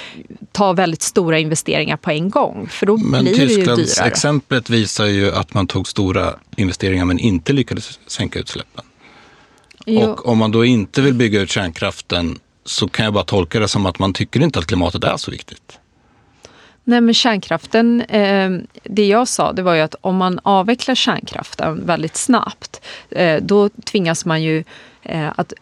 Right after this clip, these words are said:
Speaker 1: investera oerhört mycket. Och när du investerar väldigt mycket i ny, nya byggnader eller nya, eh, det kan ju handla om, eh, vindsnurror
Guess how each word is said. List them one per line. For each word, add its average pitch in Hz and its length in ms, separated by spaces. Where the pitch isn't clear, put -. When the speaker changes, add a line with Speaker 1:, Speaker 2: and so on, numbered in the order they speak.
Speaker 1:
investera 175 720
oerhört 202 600
mycket. - 380
Och 107 120
när 180 180
du 180 60
investerar 233 640
väldigt 170 280
mycket - 300
i 165 80
ny, 208 440
nya 190 300
byggnader 165 680
eller 160 240
nya, 185 500
eh, 160 440
det - 180
kan 170 180
ju 165 80
handla 156 260
om, 147 320
eh, 147 400
vindsnurror 175 880